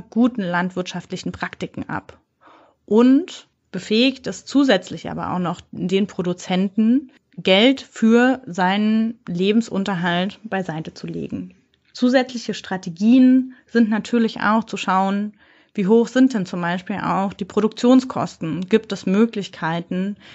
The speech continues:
diese Produktionskosten zu verringern, indem man dort eben auch die Unterstützung anbietet?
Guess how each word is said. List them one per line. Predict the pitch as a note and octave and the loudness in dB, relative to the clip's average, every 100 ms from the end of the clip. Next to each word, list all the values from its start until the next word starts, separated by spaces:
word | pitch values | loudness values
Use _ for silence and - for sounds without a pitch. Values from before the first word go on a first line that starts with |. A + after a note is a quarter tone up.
| - - | -10 0
diese | G#3 | 0
Produktionskosten | G3+ G3 F#3+ - G3 F#3+ - F#3 - | 2 -2 -2 -2 -2 -2 -4 -6 -6
zu | - F3 | -12 -6
verringern, | F#3 E3+ G3+ A3 A3+ A#3+ B3 | -4 2 4 6 6 4 0
indem | F#3 F3+ F#3 | -2 0 0
man | F3+ F3 | 0 2
dort | E3+ F#3 G3 | 4 4 2
eben | F3+ F3+ | -4 -4
auch | F3+ | -4
die | - | -4
Unterstützung | F#3 F#3 F#3 G3 - D#3 | -4 -4 -4 -2 -2 -2
anbietet? | E3 E3 E3+ - - - | -2 -4 -6 -6 -8 -10